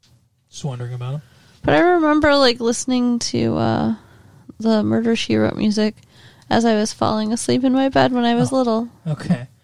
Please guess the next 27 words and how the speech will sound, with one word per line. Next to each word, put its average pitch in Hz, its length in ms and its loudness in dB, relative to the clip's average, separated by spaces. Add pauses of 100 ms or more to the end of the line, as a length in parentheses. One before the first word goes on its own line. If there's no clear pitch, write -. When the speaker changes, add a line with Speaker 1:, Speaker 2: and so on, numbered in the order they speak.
(160)
Speaker 1:
What 202 460 -4
are 226 80 2
you 254 140 2
talking - 500 -4
<laughs> - 0 -
about? - 320 -4 (1160)
Speaker 2:
What? 311 260 -6 (360)
Speaker 1:
It 208 100 2
came 233 220 2
out 247 180 0
in 190 80 -4
nineteen 185 320 2
eighty-seven. 190 640 -4 (640)
Speaker 2:
Uh-huh. 226 400 -2 (180)
Speaker 1:
You 160 200 0
were 160 140 0
little 156 300 -2
in 196 80 -6
nineteen 185 320 -6
eighty-seven? 196 440 -6
That 185 80 -6
was 143 120 -4
only 156 360 -4 (200)
nine 170 340 -4
years 180 300 -6
ago. 123 300 -6 (2250)
Speaker 2:
Okay. 247 440 -2